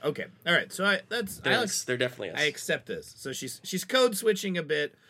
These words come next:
Speaker 1: but the main reason it's gone is 'cause in the T V show, she is trying to be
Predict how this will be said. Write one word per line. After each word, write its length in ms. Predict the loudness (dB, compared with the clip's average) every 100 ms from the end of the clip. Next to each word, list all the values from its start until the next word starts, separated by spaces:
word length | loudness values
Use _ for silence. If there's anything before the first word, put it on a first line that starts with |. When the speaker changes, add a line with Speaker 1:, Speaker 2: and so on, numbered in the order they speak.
| _ _
Speaker 1:
but 480 | -2 4 6 6 2 _ _ _ -6
the 160 | -2
main 340 | 2 6 6 6
reason 260 | 4 2 -4
it's 140 | -12
gone 600 | -6 -2 0 0 -2 -4
is 160 | -8 -8
'cause 180 | -8 -4
in 220 | 4 6 6
the 100 | 4
T 200 | -4 -6
V 180 | -6
show, 460 | -4 -2 0 0 -4
she 220 | -6 -6
is 100 | -6
trying 260 | -4 -4 -4
to 40 | -6
be 380 | -8 -8 -10